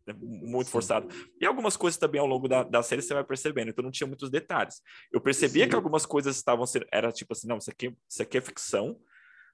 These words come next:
Speaker 1: mas eu não tinha, eu não tinha consciência dos detalhes, sabia? Assim, ah, que eu realmente, o, o que que era ficção ou não.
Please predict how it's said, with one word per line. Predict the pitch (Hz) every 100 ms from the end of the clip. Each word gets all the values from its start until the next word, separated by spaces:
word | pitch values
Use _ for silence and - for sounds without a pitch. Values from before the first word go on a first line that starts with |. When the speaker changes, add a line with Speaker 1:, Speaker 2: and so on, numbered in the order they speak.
| -
Speaker 1:
mas | 120
eu | 139
não | 139
tinha, | - 160 165 165 -
eu |
não | 135 143
tinha | - 156
consciência | - 156 147 156
dos | 147
detalhes, | 151 - 190 147 113
sabia? | 120 113
Assim, | 120 117 117
ah, | 127 117
que | - 110
eu |
realmente, | 123 117 117 - - 123
o, | - 120 -
o | 120
que | -
que | -
era | 139 139
ficção | 143 - - 151 170 -
ou | 170 220
não. | 127 117 110 107